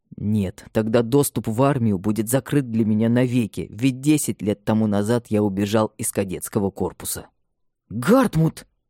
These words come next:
В этом восклицании выражался ужас. «Ты, как и мой отец, считаешь это преступлением, достойным смертной казни?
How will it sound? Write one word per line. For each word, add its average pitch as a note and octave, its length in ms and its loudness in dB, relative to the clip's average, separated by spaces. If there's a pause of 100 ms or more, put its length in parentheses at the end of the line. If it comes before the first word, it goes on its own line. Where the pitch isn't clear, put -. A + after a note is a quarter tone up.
(320)
В G2+ 160 -2
этом F3 240 2
восклицании C3 720 0
выражался A2+ 720 0
ужас. G#2 440 -6 (680)
«Ты, E3+ 200 2
как D3 240 0
и D#3 40 4
мой D3 260 6
отец, D3+ 300 2
считаешь D#3+ 500 4
это D3 160 0
преступлением, D3+ 760 2
достойным E3+ 560 2
смертной F3+ 460 4
казни? D3+ 540 2